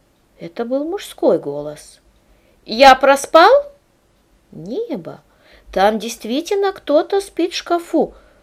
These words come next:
Что это ещё за обычаи? «Клариса? Мэри? Да кто это там?» спросил голос, на этот раз более проснувшись. В темноте заворочились.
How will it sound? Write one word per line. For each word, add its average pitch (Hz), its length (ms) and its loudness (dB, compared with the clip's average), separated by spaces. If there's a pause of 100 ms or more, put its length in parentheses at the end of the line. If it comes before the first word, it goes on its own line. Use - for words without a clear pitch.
(160)
Что - 420 -6
это 320 240 -2
ещё 269 320 -2
за 254 220 0
обычаи? 311 580 -2 (880)
«Клариса? 165 640 2 (800)
Мэри? 247 760 4 (400)
Да 208 200 4
кто - 280 4 (140)
это 240 180 4
там?» 170 400 4 (640)
спросил 180 440 -4
голос, 277 320 0
на 208 100 -2
этот 202 200 -4
раз 208 200 0
более 185 300 -2
проснувшись. 233 800 -6 (560)
В - 120 -20
темноте 185 460 -4
заворочились. 208 960 -2